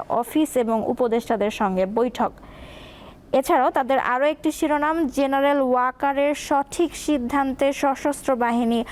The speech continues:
আবারও আস্থার প্রতীক।" আজ সশস্ত্র বাহিনী দিবস। এরপরে আমার হাতে আছে দৈনিক ইত্তেফাক। তাদের প্রধান শিরোনাম,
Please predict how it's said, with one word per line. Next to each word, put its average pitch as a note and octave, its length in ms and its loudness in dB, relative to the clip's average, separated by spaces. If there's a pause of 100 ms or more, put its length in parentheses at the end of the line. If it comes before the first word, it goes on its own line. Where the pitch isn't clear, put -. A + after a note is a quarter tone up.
(200)
আবারও A3 600 0
আস্থার G#3+ 540 -4
প্রতীক।" F#3+ 380 -4 (180)
আজ - 240 -4 (200)
সশস্ত্র C4 500 -2
বাহিনী G#3 320 -2
দিবস। F3+ 460 -4 (880)
এরপরে C#4 300 2
আমার C#4 200 0
হাতে C4+ 240 0
আছে D#4+ 380 0
দৈনিক A3+ 480 0
ইত্তেফাক। G3+ 520 -2 (140)
তাদের G3+ 220 0
প্রধান B3 400 -2
শিরোনাম, G#3 500 -2